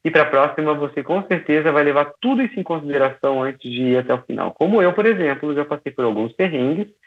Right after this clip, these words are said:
recentes, por exemplo, a partir principalmente de dois mil e dezenove foi o ano aí que, é, eu fui pra uma prova com uma intoxicação alimentar, Ironman, na Ponteira de Floripa, e eu tive que tomar uma decisão:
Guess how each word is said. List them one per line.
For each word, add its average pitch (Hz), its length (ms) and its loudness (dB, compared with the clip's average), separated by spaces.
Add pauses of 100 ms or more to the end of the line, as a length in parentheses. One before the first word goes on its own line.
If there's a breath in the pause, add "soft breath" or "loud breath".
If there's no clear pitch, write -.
(120)
recentes, 156 480 0
por 113 100 -4
exemplo, 113 320 -2
a 110 40 -4
partir - 260 -2
principalmente 139 520 0
de 107 120 -6
dois 117 180 0
mil 117 100 0
e - 20 0
dezenove 113 420 0
foi 117 100 0
o 104 80 0
ano 110 200 0
aí 110 180 0
que, 98 540 0 (300 soft breath)
é, 107 360 0
eu 123 60 -4
fui 151 100 -2
pra 135 160 -2
uma 117 80 4
prova 139 560 2
com 113 260 -4
uma 113 120 -4
intoxicação 127 580 0
alimentar, 117 680 2 (440)
Ironman, 127 360 -2
na 117 140 0
Ponteira 110 320 -4
de 101 60 -20
Floripa, 135 680 0 (320 loud breath)
e 139 40 -2
eu 147 40 -4
tive 196 140 -8
que 190 60 -8
tomar 190 160 4
uma 190 60 4
decisão: 156 640 0